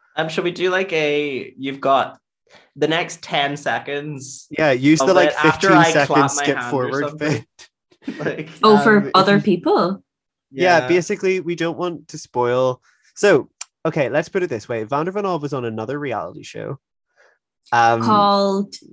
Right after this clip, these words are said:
Speaker 1: Can we name this one? We're
Speaker 3: Is
Speaker 1: allowed to
Speaker 3: it,
Speaker 1: say this one.
Speaker 2: Yeah, we
Speaker 3: um,
Speaker 2: can name this one.
Speaker 3: is it
Speaker 1: Dragula.
Speaker 2: This
Speaker 3: Dragula?
Speaker 2: one's good.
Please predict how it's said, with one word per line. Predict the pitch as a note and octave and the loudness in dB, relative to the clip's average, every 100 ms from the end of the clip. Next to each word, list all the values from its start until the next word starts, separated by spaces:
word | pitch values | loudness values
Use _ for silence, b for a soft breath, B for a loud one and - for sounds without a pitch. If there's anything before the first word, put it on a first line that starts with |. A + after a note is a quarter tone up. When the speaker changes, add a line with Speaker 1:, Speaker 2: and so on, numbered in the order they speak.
| - | -10
Speaker 1:
Can | C3+ | -8
we | C3 | -4
name | B2+ A#2 A#2+ | -4 -6 -6
this | D3 D#3 | -8 -6
one? | D#3+ A#2+ B2 | -6 -6 -10
We're | B2+ B2+ B2+ | -12 -4 0
Speaker 3:
Is | G3+ | 2
Speaker 1:
allowed | G3+ E3 | 2 -2
to | |
Speaker 3:
it, | |
Speaker 1:
say | A#2 | -2
this | F#3+ F3+ | -2 2
one. | F3+ | 4
Speaker 2:
Yeah, | E4 F3+ | 4 4
we | |
Speaker 3:
um, | E3+ | 2
Speaker 2:
can | G#3+ | 2
name | F#3 D#3 | 4 4
this | D#3+ F3+ - | 4 2 -2
one. | F#3 G3+ G#3+ _ _ _ _ | -2 -2 -6 _ _ _ _
Speaker 3:
is | G3 | -4
it | D3+ | 0
Speaker 1:
Dragula. | A2+ E3 | 0 0
Speaker 2:
This | F3 | 0
Speaker 3:
Dragula? | D4 | 2
Speaker 2:
one's | G#3 D#3+ | 2 2
good. | C3+ B2+ E3 | 0 -2 -4